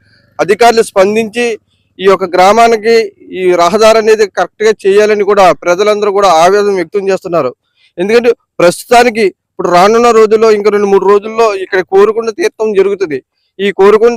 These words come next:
తీర్థానికి పైన ముగ్గల నుంచి కూడా, ముగ్గల్ల, కోనవారం, మునగాల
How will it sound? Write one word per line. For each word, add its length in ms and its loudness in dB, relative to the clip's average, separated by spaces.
తీర్థానికి 520 -2
పైన 340 4
ముగ్గల 300 2
నుంచి 180 -2
కూడా, 200 4
ముగ్గల్ల, 360 2
కోనవారం, 520 2
మునగాల 340 4